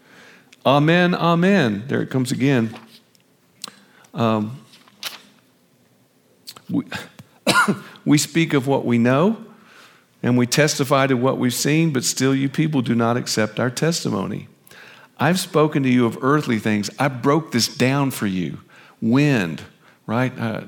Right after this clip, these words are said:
uh, w-, water, spirit, I broke this down for you. I've spoken of earthly things, and you do not believe.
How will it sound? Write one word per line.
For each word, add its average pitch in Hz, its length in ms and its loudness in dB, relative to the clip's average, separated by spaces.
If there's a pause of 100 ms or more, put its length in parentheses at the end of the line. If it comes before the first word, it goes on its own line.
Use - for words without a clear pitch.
(160)
uh, 107 360 -10 (460)
w-, 117 200 -6
water, 123 800 -2
spirit, 135 540 -2
I 104 80 0
broke 131 260 -2
this 127 160 -4
down 110 280 -2
for 104 120 -8
you. 98 140 -4 (260)
I've 127 100 -2
spoken 170 340 2
of 131 100 0
earthly 143 440 0
things, 110 440 -2 (340)
and 123 180 2
you 139 140 2
do 135 160 2
not 131 280 0
believe. 110 640 0